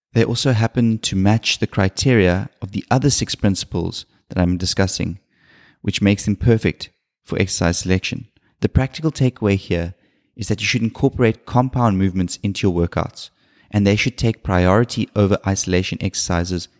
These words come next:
in most cases. This is not to say that isolation exercises should be completely avoided,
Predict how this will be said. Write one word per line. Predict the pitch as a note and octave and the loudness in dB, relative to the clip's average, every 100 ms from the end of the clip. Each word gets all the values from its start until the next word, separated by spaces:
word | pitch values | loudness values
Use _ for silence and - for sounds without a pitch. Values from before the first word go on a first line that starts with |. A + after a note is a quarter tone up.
| _ | _
in | G2 F2+ | -4 2
most | F2+ G2 - | 2 2 -2
cases. | - F2 - - - - _ _ _ _ _ _ - | -2 -2 -2 -10 -14 -18 _ _ _ _ _ _ -4
This | G#2 - | 0 0
is | C3+ | 0
not | D3 - | 0 -2
to | |
say | - C3 | 0 0
that | A#2+ - | 0 -2
isolation | G#2+ G#2+ G#2 G2 - | -2 0 0 0 0
exercises | G#2 - - F#2+ F2+ - - _ | -6 -6 -2 -2 -2 -8 -18 _
should | - G#2 | -10 -8
be | G#2 | -6
completely | - G#2 C3+ C#3 B2+ | -4 -2 0 0 2
avoided, | G2 F#2+ G#2+ F2 - | 2 4 4 4 -4